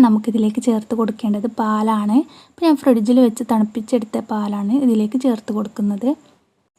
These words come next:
ഈ സമയത്ത് നമ്മൾ കുറച്ച് പാൽ ചേർത്തിട്ട് അടിച്ചെടുത്താൽ മതി. അപ്പോൾ ഞാൻ ആവശ്യത്തിന് മധുരം ഇട്ട് നന്നായിട്ട് അരച്ചെടുക്കുന്നുണ്ട്.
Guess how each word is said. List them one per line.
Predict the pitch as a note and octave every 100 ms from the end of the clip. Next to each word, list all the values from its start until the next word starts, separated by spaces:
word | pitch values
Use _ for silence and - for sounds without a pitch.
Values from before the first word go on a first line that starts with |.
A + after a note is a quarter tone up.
| C#4+
ഈ | D4
സമയത്ത് | D#4 C4 B3
നമ്മൾ | A#3+ A#3 A#3+
കുറച്ച് | A3 - C4+ B3+
പാൽ | A3 A#3 B3
ചേർത്തിട്ട് | A3+ A3 G#3+ - B3+ C#4 A3+
അടിച്ചെടുത്താൽ | G#3+ - G#3+ G#3+ G#3 G#3
മതി. | G#3 A#3 D4 _ _ _ _ _ _
അപ്പോൾ | - D4
ഞാൻ | C4 A#3+
ആവശ്യത്തിന് | G#3+ A3 A3 A#3+
മധുരം | A#3 A3 A3 A3+
ഇട്ട് | A3 A3 G#3+ _ _ -
നന്നായിട്ട് | A#3+ A3+ A3 G#3+ A3+
അരച്ചെടുക്കുന്നുണ്ട്. | A3 G#3+ A3+ A3 - G#3+ G#3